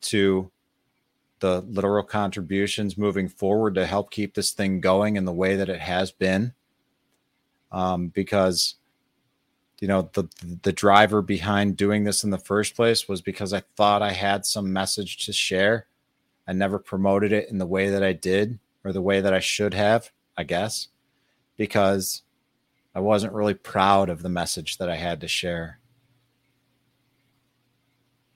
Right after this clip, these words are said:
And it isn't pride moving me now,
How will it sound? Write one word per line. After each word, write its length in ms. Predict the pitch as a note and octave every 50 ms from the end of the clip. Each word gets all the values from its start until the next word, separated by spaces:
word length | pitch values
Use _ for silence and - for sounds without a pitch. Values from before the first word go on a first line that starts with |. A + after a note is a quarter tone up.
| _ _ _ _ _ _ _ _ _ _ _ _ _ _ _ _ _ _ _ _ _ _ _ _ _ - A2+
And 80 | A2
it 100 | A#2 A#2+
isn't 320 | C#3+ D3 D#3+ E3+ G2+ - -
pride 560 | - - - G#2+ G2+ A2 A2 A2+ A#2+ A#2+ G#2
moving 420 | F#2+ G2 G#2 G#2 G2 G#2+ G#2 G#2
me 140 | G#2 G2+ G2
now, 540 | F#2+ F2+ D#2+ D#2 F2 F2+ G2 A2+ B2+ A#2+